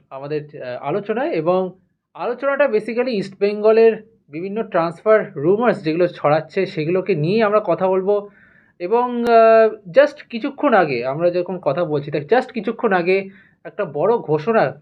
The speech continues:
কিন্তু করেছেন গ্রিক ফরওয়ার্ড দিমিত্রিয়স দিয়ামান্টাকোস।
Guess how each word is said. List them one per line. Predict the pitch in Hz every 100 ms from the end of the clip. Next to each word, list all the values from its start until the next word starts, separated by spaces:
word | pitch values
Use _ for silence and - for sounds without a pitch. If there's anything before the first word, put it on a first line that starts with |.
| _
কিন্তু | 151 156
করেছেন | 156 156 160 147 120
গ্রিক | 170 226 -
ফরওয়ার্ড | - 180 185 196 196 _ _ _
দিমিত্রিয়স | 135 214 247 247 233 240
দিয়ামান্টাকোস। | 151 165 170 175 160 143 - 113 -